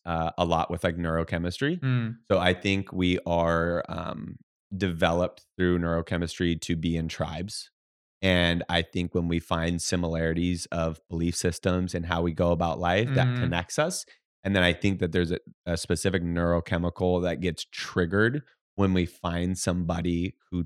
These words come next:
Speaker 1: turns parts of us on, of like, "Oh,
Speaker 2: Mm.
Speaker 1: you could be in my tribe."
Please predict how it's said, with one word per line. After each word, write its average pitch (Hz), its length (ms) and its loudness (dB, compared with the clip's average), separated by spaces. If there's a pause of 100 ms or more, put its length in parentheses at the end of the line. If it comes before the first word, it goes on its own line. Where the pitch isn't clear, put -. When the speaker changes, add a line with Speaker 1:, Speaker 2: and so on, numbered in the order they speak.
Speaker 1:
turns 87 360 -2
parts 85 300 -4
of 85 120 -6
us 82 240 -8
on, 85 360 -4 (100)
of 90 120 -2
like, 131 140 4 (100)
"Oh, 107 120 8
Speaker 2:
Mm. 95 80 4
Speaker 1:
you 90 80 2
could 87 200 -2
be 87 140 2
in 85 80 0
my 82 160 -2
tribe." - 460 -8